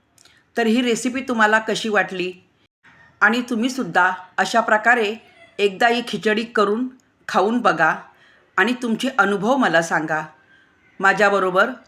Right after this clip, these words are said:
तुमचे कमेंट्स शेअर करा. रेसिपी आवडल्यावर रेसिपीला लाईक करा, शेअर करा आणि अशाच हेल्दी रेसिपीसाठी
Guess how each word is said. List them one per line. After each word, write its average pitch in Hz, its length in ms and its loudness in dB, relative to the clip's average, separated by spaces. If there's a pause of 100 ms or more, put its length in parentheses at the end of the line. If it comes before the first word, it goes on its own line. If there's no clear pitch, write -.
तुमचे 208 300 -2
कमेंट्स 208 560 -2 (220)
शेअर 226 340 0
करा. 165 320 -2 (800)
रेसिपी 196 420 -2
आवडल्यावर 226 600 2 (440)
रेसिपीला 196 720 -2 (480)
लाईक 185 340 0 (140)
करा, 226 360 2 (420)
शेअर 226 360 2
करा 214 400 2 (320)
आणि 220 180 -4
अशाच 220 460 0 (480)
हेल्दी 208 340 0
रेसिपीसाठी 202 960 -4